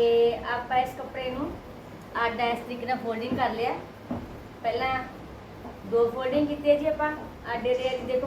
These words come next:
ਫੁੱਲ ਨਾਲ ਫੁੱਲ ਮਿਲਾ ਲਿਆ ਇਸ ਤਰੀਕੇ ਨਾਲ। ਇਹਦੇ ਪਹੁੰਚੇ ਨਹੀਂ ਬਣਦੇ ਜੀ, ਇਹਦੇ ਨੀਚੇ ਜਿਹੜਾ ਚਿਕਨ ਦਾ ਕੱਪੜਾ ਹੁੰਦਾ ਗਾ, ਤੇ ਉੱਪਰੋਂ ਸੇਮ ਉਸ ਤਰ੍ਹਾਂ ਹੀ ਸਲਵਾਰ ਬਣੂਗੀ ਤੇ ਉੱਪਰ ਦੋ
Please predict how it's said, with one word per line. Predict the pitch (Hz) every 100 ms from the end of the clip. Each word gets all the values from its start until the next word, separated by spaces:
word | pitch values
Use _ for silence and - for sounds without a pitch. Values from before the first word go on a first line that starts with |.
| -
ਫੁੱਲ | 247 233
ਨਾਲ | 247 247
ਫੁੱਲ | 240 233
ਮਿਲਾ | 233 202
ਲਿਆ | 202 226
ਇਸ | 233
ਤਰੀਕੇ | 247 233 262
ਨਾਲ। | 294 -
ਇਹਦੇ | 247 285
ਪਹੁੰਚੇ | 277 254 262 285
ਨਹੀਂ | 285
ਬਣਦੇ | 233 214 226
ਜੀ, | 226
ਇਹਦੇ | 262 269 269
ਨੀਚੇ | 254 247 294 359 - - - -
ਜਿਹੜਾ | 247 269
ਚਿਕਨ | 254 247 254
ਦਾ | 269
ਕੱਪੜਾ | 262 262
ਹੁੰਦਾ | 269 254 254
ਗਾ, | 262 349 - - - -
ਤੇ | 240 233 233 233 233 233 -
ਉੱਪਰੋਂ | 262 - 285 285
ਸੇਮ | 285 269 262 233
ਉਸ |
ਤਰ੍ਹਾਂ | - 247
ਹੀ | 254
ਸਲਵਾਰ | 254 240
ਬਣੂਗੀ | 254 262 269 285
ਤੇ | 294 -
ਉੱਪਰ | 262 - 269
ਦੋ | 240